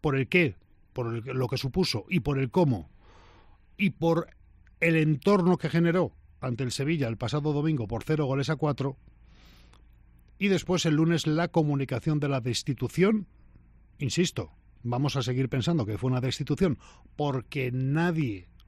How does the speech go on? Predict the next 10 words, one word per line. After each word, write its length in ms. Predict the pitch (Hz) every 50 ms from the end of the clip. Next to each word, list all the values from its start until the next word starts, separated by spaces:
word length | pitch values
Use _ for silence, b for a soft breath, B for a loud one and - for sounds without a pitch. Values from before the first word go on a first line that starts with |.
| - -
salvo 680 | - - - - - 160 147 143 139 127 123 135 123 -
que 260 | - 143 135 131 123
Diego 380 | 131 135 131 147 156 156 190 -
Coca 300 | - 180 - - 135 123
deja 240 | 120 143 - 156 147
de 100 | 147 139
pertenecer 540 | - 143 127 - 147 143 139 127 160 156 147
al 100 | 135 120
Real 260 | 127 131 139 147 151
Valladolid, 440 | 151 151 147 139 151 156 170 143